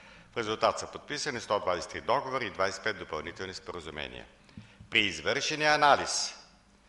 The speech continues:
на проведените процедури и изключените договори са установени нарушения по четиридесет и пет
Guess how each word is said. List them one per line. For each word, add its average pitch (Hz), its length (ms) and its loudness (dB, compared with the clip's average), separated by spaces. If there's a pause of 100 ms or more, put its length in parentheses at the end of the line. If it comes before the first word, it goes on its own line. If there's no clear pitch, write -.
(280)
на 98 120 2
проведените 113 600 2
процедури 123 560 -2
и 123 40 2
изключените 120 760 -2
договори 117 500 2
са 113 140 -6
установени 117 560 2
нарушения 120 840 0 (560)
по 107 100 4
четиридесет 135 840 0
и 120 100 2
пет - 640 2